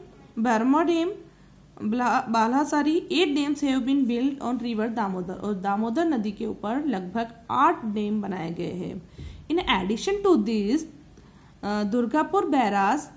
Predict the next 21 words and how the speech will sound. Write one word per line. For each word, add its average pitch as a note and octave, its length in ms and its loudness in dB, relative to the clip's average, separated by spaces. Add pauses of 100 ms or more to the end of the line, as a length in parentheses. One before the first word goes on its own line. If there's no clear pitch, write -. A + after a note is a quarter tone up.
three G4 300 4
power A#3 380 2
plants G#3+ 340 0
in A3 140 2
Bokaro, A#3+ 760 0 (360)
चंद्रपुरा E4+ 920 4
and B3+ 360 2
दुर्गापुरा C4+ 840 2
and A#3 280 -2
two A#3+ 420 -2
thousand B3+ 360 0
five E4 380 -2
hundred B3+ 340 2 (100)
kilometer B3 540 -2
long D4+ 240 -2
canal A#3+ 340 -2
system A#3+ 360 -6
have A#3 300 -4
also A#3 460 -2
been A3 280 -2
developed। G#3+ 520 -2